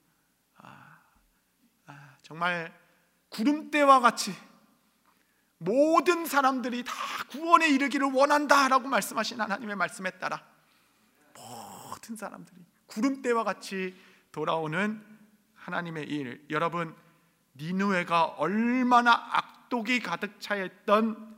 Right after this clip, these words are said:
그 민족이었음에도 불구하고, 요나가 불순종이 덕지덕지 붙은 그 연약하기 연약한,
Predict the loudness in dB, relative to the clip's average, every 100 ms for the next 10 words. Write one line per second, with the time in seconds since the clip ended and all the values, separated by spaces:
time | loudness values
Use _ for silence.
0 | _ -4 -2 -6 -6 -2 0 2 4 2
1 | 2 0 2 0 -2 0 0 0 -4 -12
2 | -18 _ _ _ _ _ _ _ _ _
3 | _ _ _ 0 2 6 6 6 4 2
4 | -4 -6 -6 -4 -2 0 0 0 -2 -2
5 | -4 -4 -2 -4 -4 -4 0 0 -2 -14
6 | -20 -14 0 2 4 6 6 6 2 0
7 | 2 0 0 -4 -4 -4 -6